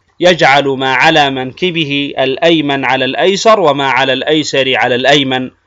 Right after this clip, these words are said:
ولا يقلب ذلك". إذن ذكر المؤلف أنه يخطب الناس،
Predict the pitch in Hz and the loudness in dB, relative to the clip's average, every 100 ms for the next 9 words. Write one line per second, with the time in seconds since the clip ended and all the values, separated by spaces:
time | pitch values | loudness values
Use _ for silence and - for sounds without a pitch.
0 | _ _ - 147 175 160 151 - 135 123 | _ _ -2 2 6 6 4 0 -6 -6
1 | 123 123 101 98 _ _ _ - 175 202 | -4 -2 -4 -10 _ _ _ -6 -2 0
2 | 202 233 214 190 190 214 226 202 196 196 | 0 0 2 0 0 0 0 -4 -4 -4
3 | 202 196 190 220 - 202 180 185 185 214 | 0 0 2 0 0 -2 -2 -2 0 0
4 | 220 - - - | 0 -4 -12 -16